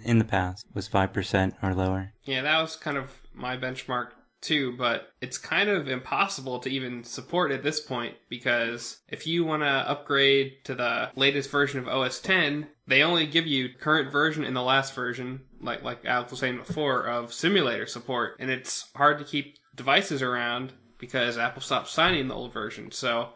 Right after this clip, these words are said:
Speaker 2: un-, unless you're, you're running an older O S, and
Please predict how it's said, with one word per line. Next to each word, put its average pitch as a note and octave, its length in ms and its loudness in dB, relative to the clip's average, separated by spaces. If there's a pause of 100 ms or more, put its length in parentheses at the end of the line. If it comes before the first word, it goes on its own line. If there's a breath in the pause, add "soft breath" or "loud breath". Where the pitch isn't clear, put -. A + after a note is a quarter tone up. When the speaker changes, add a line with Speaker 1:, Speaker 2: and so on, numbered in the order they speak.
Speaker 2:
un-, C3 100 0
unless D3 460 2
you're, B2 500 0 (140)
you're B2+ 100 -2
running C#3 260 0
an B2 120 -2
older B2+ 320 0
O B2 80 0
S, D3+ 460 2 (360)
and A#2 260 -8